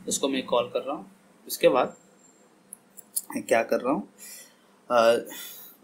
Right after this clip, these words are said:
यहाँ पे मैं अपना output file name दूंगा, ठीक है, जैसे मैं यही file name रखता हूँ ताकि मुझे आसानी हो।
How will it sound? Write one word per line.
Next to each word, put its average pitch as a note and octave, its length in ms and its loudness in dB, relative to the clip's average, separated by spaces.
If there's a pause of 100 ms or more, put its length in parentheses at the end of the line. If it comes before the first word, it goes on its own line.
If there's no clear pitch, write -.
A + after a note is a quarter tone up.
(200)
यहाँ B2 340 0
पे D3+ 140 0
मैं C3+ 300 -2 (180)
अपना C3 220 0
output B2+ 440 2
file A#2 220 2
name A#2+ 300 -8
दूंगा, B2+ 300 -8 (280)
ठीक F3 160 -6
है, F3 160 -8 (140)
जैसे C3 200 -4
मैं C#3 200 0
यही B2 300 -2
file A#2+ 360 4
name B2 220 -6
रखता B2+ 260 -4
हूँ D#3 120 -4
ताकि A#2 260 -2
मुझे A#2 440 -8 (800)
आसानी A#2+ 380 -6
हो। C3+ 120 -8